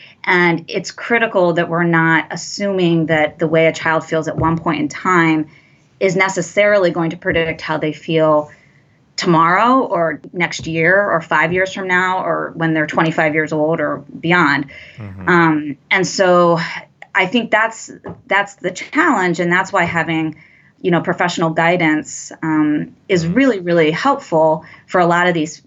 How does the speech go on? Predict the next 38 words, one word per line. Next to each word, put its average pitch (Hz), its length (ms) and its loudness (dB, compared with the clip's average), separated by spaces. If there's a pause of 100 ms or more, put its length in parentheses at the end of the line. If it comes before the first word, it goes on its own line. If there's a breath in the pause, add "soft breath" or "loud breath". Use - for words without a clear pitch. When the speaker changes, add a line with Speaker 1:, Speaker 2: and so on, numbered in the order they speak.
(200)
Speaker 1:
parents 160 380 0
and 151 120 -4
families, 165 600 -2 (560)
because 233 240 0
there 254 160 4
is 277 80 2
a 226 80 2
lot 165 220 2
in 165 100 -2
the 156 60 0
news 156 260 -4
right 156 160 -4
now 151 180 0
about 151 360 -2 (260 loud breath)
how 165 100 0
to 160 80 2
best 156 260 -2
support 160 380 -2
these 156 220 -6
kids. 147 480 -4
And, 143 260 2 (320 loud breath)
and 180 160 2
it's 170 140 0
very, 170 420 2
you 175 160 -2
know, 156 180 0
it's - 200 -10 (120)
kind 165 160 0
of 151 140 -2
like 147 320 -4 (280)
either 165 360 0
you 156 100 0
support 240 400 0
them 247 160 2
or 175 60 0
you 156 140 -2
don't. 165 560 0
And, 160 440 -2